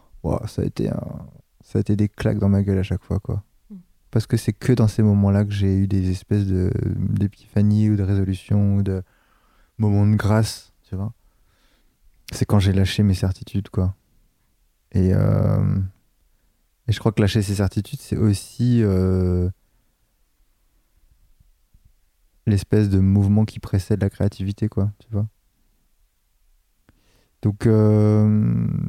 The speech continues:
Speaker 1: j'étais très en colère pendant très longtemps, étant plus jeune, euh, parce que j'étais sûr que blablabla. Et évidemment, ça s'est apaisé quand je me suis dit, « Ah ouais, en fait, euh, d'accord.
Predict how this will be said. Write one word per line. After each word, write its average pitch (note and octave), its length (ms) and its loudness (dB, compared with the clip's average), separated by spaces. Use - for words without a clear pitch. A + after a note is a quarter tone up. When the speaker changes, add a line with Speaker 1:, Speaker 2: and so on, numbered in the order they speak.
Speaker 1:
j'étais A2 320 0
très D#3+ 260 0
en D3 80 2
colère A#2+ 320 2
pendant G2+ 300 2
très - 220 -4
longtemps, A2 600 2
étant F#2+ 340 -2
plus F#2+ 160 -6
jeune, G#2+ 400 0
euh, F#2 340 -2
parce A2 160 0
que - 80 0
j'étais G2+ 260 0
sûr A#2 300 -2
que G#2+ 200 2
blablabla. F#2+ 800 0
Et A2 120 2
évidemment, G2 380 2
ça A#2 120 0
s'est G2+ 120 -4
apaisé F#2+ 380 -2
quand A2+ 100 0
je G2+ 60 0
me G2 40 -4
suis G#2 100 -6
dit, « G#2 120 -8
Ah C#3 160 -4
ouais, B2 120 -2
en G2 200 -4
fait, - 280 -10
euh, A2 220 -8
d'accord. A#2+ 300 -8